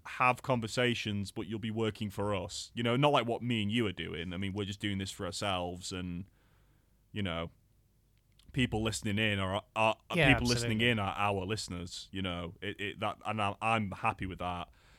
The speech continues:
Speaker 1: But this other thing sounds weird. I don't know.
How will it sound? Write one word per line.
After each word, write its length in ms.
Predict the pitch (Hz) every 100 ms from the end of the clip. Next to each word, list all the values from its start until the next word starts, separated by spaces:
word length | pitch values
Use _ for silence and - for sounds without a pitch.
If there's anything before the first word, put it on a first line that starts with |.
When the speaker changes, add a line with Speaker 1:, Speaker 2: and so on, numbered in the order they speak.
| -
Speaker 1:
But 100 | 117
this 160 | 127 -
other 200 | 160 160
thing 240 | 143 123
sounds 280 | 110 110 98
weird. 520 | 95 107 107 92 90 -
I 80 | 98
don't 160 | 113 98
know. 340 | 98 90